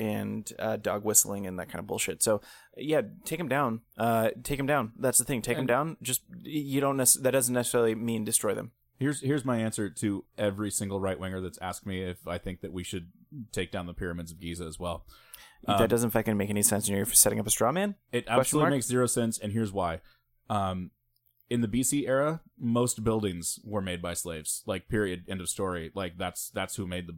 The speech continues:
Speaker 2: the buildings. And they
Speaker 1: But
Speaker 2: weren't a statue that was representing anything. Like, they were actual, legitimate, functional buildings, tombs, whatnot. Like, they, they were built for a purpose. They were not built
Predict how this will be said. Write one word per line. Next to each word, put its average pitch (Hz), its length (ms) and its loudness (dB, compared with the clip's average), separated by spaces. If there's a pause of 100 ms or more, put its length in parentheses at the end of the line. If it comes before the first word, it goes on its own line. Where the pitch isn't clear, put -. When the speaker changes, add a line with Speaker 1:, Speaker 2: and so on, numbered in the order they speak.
(120)
Speaker 2:
the 95 100 -6
buildings. 90 480 -4
And 101 300 -4 (260)
they 135 100 4
Speaker 1:
But 143 60 4
Speaker 2:
weren't 180 160 2
a 139 60 0
statue 110 680 -2 (300)
that 110 120 0
was 107 160 -2
representing 110 460 0
anything. 87 280 -6
Like, 95 200 -6
they 110 60 0
were 101 180 0
actual, 120 440 -2
legitimate, 107 480 0
functional 110 480 -2
buildings, 95 540 -2
tombs, 98 420 -2
whatnot. 87 500 -2
Like, 92 300 -4
they, 107 160 0
they 104 220 -2
were 120 120 0
built 143 220 -6
for 123 140 0
a 98 60 0
purpose. - 340 -6
They 101 80 -6
were 120 100 -4
not 98 240 -10
built 127 260 4